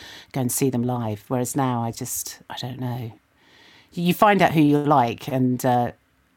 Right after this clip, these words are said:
just the way the music industry is now, it, it's so much harder for musicians to make a living out of what they do, that, uh,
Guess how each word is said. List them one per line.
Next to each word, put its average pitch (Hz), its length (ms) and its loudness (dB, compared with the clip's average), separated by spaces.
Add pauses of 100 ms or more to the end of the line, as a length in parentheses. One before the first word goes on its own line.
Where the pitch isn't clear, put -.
(160)
just - 260 -4
the 180 80 -2
way 147 160 4
the 147 60 2
music 143 320 0
industry 135 500 0
is 151 200 0
now, 110 200 -4
it, 113 180 -8
it's 139 120 -8
so 156 180 2
much 135 180 0
harder 135 320 0
for 120 400 -4 (260)
musicians 135 540 -2
to - 100 -6
make 127 240 -4
a 147 40 -4
living 131 280 -2
out 110 120 -4
of - 100 -16
what 120 120 -12
they 120 120 -6
do, 110 440 -4
that, 110 260 -6 (720)
uh, 117 300 -2